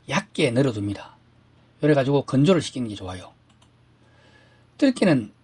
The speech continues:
키가 육십에서 구십 센치까지 자라는 일 년생 농작물입니다. 뜰개의 수확 시기가 중요한데요. 뜰개 수확 시기는 사전에 찾아보면 시월 상순에서 시월 중순으로 되어 있습니다. 그렇지만 보통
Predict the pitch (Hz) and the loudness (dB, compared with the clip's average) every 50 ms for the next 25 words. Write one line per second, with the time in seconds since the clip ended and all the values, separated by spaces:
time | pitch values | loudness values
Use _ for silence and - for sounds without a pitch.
0 | _ _ - - - 214 226 208 185 147 - _ _ _ _ _ - - 175 202 | _ _ -8 -4 0 4 6 6 6 4 0 _ _ _ _ _ -6 -2 -2 -2
1 | - - - 269 - 208 - - 165 - - 202 196 - - - 214 190 156 - | 0 0 0 2 2 0 0 0 -6 -4 -2 -2 -2 -2 -2 -2 -2 -2 -2 -4
2 | - 156 135 127 - 123 120 117 120 131 135 143 147 _ _ _ _ _ _ _ | -4 -4 -4 -2 -4 -4 -2 -2 -2 -2 -2 -4 -6 _ _ _ _ _ _ _
3 | _ _ _ _ _ _ _ _ - - 214 226 226 226 226 233 233 226 208 - | _ _ _ _ _ _ _ _ -4 0 2 2 4 4 4 4 4 2 0 0
4 | 180 147 120 101 104 _ _ _ - 107 113 110 110 127 135 131 110 101 98 98 | 0 -2 -2 -4 -12 _ _ _ -10 -8 -6 -4 -4 -4 -4 -4 -4 -6 -8 -10
5 | 95 - - _ _ _ _ _ _ _ _ _ _ _ _ _ - - 269 233 | -10 -14 -20 _ _ _ _ _ _ _ _ _ _ _ _ _ -4 -2 -2 -2
6 | - - 196 170 147 143 - - 220 196 165 - - 214 170 156 147 135 - - | 2 2 2 2 2 0 0 0 0 0 0 -2 -4 -4 -2 -2 -2 -2 -2 -4
7 | - 139 143 147 143 143 135 110 104 101 107 120 139 - _ _ _ _ _ _ | -4 -2 0 2 2 2 0 0 -2 -4 -2 -4 -6 -8 _ _ _ _ _ _
8 | - - - - - - - - 311 277 - 262 208 - - 247 240 202 - - | -20 -20 -20 -20 -20 -12 -4 0 0 0 4 2 2 4 4 2 2 2 0 -2
9 | 214 208 190 175 170 185 196 202 208 214 247 - - - 285 311 262 185 156 - | 0 0 2 2 2 4 4 4 2 2 0 -2 -2 0 2 2 2 0 0 -4
10 | 139 143 135 135 143 139 120 104 - - - 208 226 240 214 - - 208 202 - | -6 -4 -4 -2 -2 -2 -4 -4 -4 0 2 4 4 4 2 2 0 0 0 -2
11 | 220 208 165 135 - - 208 202 175 - 127 127 156 214 240 202 - 104 95 - | -2 -4 -4 -4 -6 -4 -2 -2 -2 -2 -4 -2 0 0 0 0 -2 -6 -12 -10
12 | 107 104 101 - - _ _ _ _ _ _ _ _ _ _ _ _ _ _ _ | -10 -12 -12 -12 -16 _ _ _ _ _ _ _ _ _ _ _ _ _ _ _
13 | _ - _ _ - - 277 262 - 220 175 123 143 190 - 226 226 208 180 | _ -20 _ _ -2 0 0 2 4 2 2 2 2 0 2 2 0 0 -2